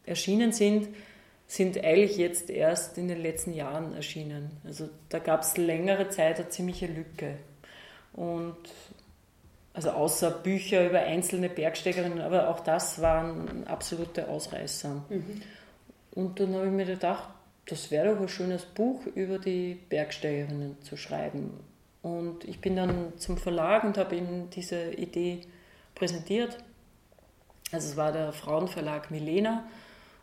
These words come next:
Speaker 1: und die haben die Idee aufgegriffen und dann haben wir dieses Projekt gemacht.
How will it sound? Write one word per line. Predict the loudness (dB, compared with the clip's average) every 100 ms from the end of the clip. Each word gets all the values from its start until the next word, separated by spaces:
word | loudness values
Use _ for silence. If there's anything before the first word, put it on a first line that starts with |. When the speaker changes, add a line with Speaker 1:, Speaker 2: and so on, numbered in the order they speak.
| -8
Speaker 1:
und | -6 -6 -6
die | -4
haben | -2 -4
die | -6 -8
Idee | -6 -6 -6 -10 -20 -16
aufgegriffen | -14 -10 -8 0 0 0 -4 -4
und | -6
dann | -10 -10
haben | -10
wir | -12
dieses | -14 -12 -12
Projekt | -10 -4 -4 -6 -12
gemacht. | -10 -8 -10 -12 -18